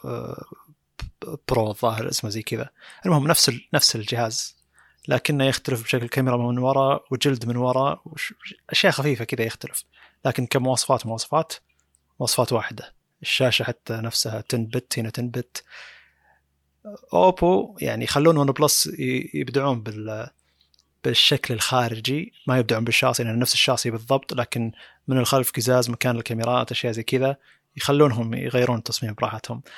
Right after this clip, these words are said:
أحس إن شاومي قالت البوكو تقدرون تغيرون بالتصميم، لكن تحس إن بوكو شركة ما لها خلق، أو يعني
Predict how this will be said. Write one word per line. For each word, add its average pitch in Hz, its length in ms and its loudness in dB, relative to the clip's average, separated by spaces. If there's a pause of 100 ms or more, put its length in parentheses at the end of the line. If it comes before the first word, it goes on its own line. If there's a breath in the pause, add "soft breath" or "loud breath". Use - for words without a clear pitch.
(260 loud breath)
أحس 170 200 4
إن 180 100 6
شاومي 165 540 4
قالت 135 380 2
البوكو 139 720 0
تقدرون 151 280 2
تغيرون 131 260 2
بالتصميم، 120 420 -4
لكن 127 500 -6 (180)
تحس - 200 0
إن 131 80 2
بوكو 120 520 -2
شركة 117 480 -6 (280)
ما 147 60 6
لها 131 100 6
خلق، 131 260 -2 (240)
أو 127 200 -2
يعني 120 320 -4